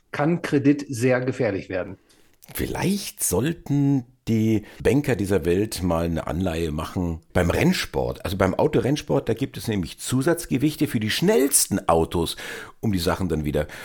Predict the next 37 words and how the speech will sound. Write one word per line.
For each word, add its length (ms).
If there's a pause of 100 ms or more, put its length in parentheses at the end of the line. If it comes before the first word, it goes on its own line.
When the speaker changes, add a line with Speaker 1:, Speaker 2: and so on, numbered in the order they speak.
(120)
Speaker 2:
spannend 640 (320)
zu 140
machen. 260 (640)
Speaker 1:
Ja, 340
wir 180
müssen 180
natürlich 260
immer 200
sehen, 400
äh, 260 (380)
wir 260
befinden 320
uns 500 (100)
noch 360
in 160
einem 180
System 340
der 160 (280)
Marktwirtschaft 920
und 340
die, 260
die 100
Aufgabe 520
des 460
Marktes 460
ist 240
ja, 360
die 200
knappen 380
Ressourcen 680 (320)
in 120
die 80
besten 440
Verwendungen 760
zu 180
lenken. 480
Also 340